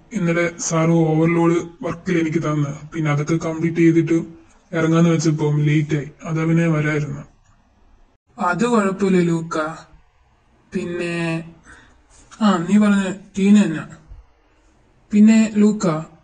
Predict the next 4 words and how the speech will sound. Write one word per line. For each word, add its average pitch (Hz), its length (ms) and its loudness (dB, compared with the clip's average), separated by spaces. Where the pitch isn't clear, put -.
നാളെ 214 320 4
എന്തെങ്കിലും 190 960 2
മീറ്റിംഗ് 190 580 0
വല്ലോ 170 500 -6